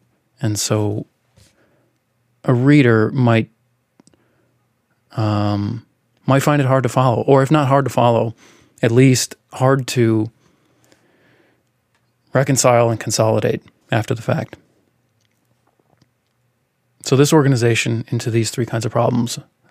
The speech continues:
problems of information, trust, and survival, uh, that, that's not in the book, but everything else we're about to talk about is.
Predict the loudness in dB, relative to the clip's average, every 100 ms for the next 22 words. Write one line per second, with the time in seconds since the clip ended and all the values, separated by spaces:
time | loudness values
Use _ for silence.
0 | _ _ _ -2 -2 -2 -6 -4 -4 -4
1 | -6 -8 -6 -6 -4 -8 -6 -6 -6 -8
2 | -14 -20 -20 _ _ _ _ -10 -6 -2
3 | -2 -4 _ _ -20 _ _ -2 0 0
4 | -2 0 2 0 -6 -12 -6 -4 -4 -4
5 | -4 -6 -18 _ _ _ _ _ _ _
6 | _ _ _ -4 -2 -2 -2 -2 -4 -2
7 | -4 -4 -6 -10 _ -20 _ _ _ _
8 | _ _ _ _ _ _ _ _ -6 -6
9 | -6 -4 -4 -4 -4 -4 -4 -6 -16 _
10 | _ _ _ -20 _ _ -2 -2 -4 -8